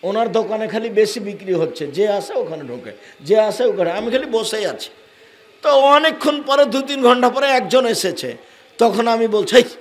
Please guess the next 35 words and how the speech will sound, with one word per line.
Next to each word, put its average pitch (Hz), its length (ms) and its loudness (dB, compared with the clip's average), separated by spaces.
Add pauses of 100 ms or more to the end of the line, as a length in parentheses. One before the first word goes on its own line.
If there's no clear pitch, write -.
(200)
ওই 202 100 -2
দোকানে 202 320 -4
যাও 185 200 -2
কেন? 185 160 -8
ওই 185 80 -6
যে 180 100 -6
খালি 185 160 -8
মায়েরা 175 320 -6
খায়, 175 180 -8
দশ 165 280 -8
টাকা 156 160 -12
জিনিস 156 280 -14
বিশ 156 260 -12
টাকায় 156 220 -14
বিক্রি 147 280 -14
করে।" 156 280 -12 (1900)
বুঝতে 139 260 -10
পারলেন 156 340 -4
কি? 208 140 -8 (1300)
এর 135 60 -12
নাম 151 140 -8
হিংসা। 131 460 -12
হিংসা 165 300 -6
স্বাভাবিকভাবে 165 760 -6
হয়ে 123 240 -8
যায়। 104 180 -14 (640)
এই 196 100 -4
যে 196 140 0
এই 202 300 0
ছেলেগুলো 190 460 -4
যারা 180 300 -2
এইসব 175 260 -4
মিডিয়া 170 360 -4
ব্যবহার 156 320 -2
করছে, 190 520 -8